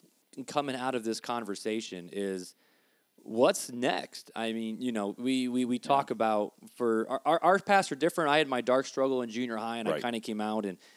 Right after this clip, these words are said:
Speaker 1: um, for, for lack of better word, I've been on the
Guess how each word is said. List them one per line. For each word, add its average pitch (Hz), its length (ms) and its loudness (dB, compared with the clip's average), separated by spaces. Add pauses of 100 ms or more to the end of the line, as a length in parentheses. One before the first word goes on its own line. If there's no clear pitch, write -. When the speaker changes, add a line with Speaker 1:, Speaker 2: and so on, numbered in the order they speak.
(180)
Speaker 1:
um, 92 360 -2 (680)
for, 117 280 4
for 120 180 2
lack 123 300 0
of 107 100 0
better 110 220 6
word, 110 360 6
I've 101 340 0
been 110 180 6
on 107 240 0
the 95 380 2